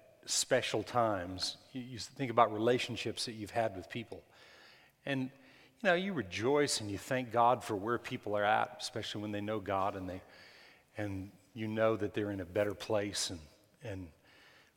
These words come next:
especially when there was s-, some suffering involved in the last few months and things that she went through and all that. But it's,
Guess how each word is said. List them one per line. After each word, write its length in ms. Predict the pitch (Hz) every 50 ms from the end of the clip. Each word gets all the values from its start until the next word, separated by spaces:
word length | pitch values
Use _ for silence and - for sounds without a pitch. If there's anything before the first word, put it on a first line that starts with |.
| _ _
especially 380 | - - - 131 117 - - 113
when 80 | 110 107
there 100 | 110 101
was 180 | 92 - -
s-, 80 | 147 - -
some 260 | - - - 117 104
suffering 480 | - - - 127 113 - - 117 113 110
involved 480 | 107 104 95 98 107 104 107 107 101
in 100 | 98 98
the 80 | 101 101
last 380 | 101 104 104 101 98 - - -
few 140 | 110 104
months 400 | 104 104 104 101 101 98 - -
and 240 | 104 98 95 92 87 - - _ - _ _ _ _ _ _ _ _ _ - -
things 260 | 113 104 101 92 92
that 100 | 104 -
she 160 | - - 113
went 240 | 104 104 110 104 -
through 280 | - - 113 107 101
and 80 | 95 92
all 160 | 95 95 90
that. 320 | 90 92 90 98 - - - - - - - - - - - - - - - _ - _ _ _ _ _ _ _ _ _ -
But 120 | 139 139
it's, 420 | 139 - - - - - - -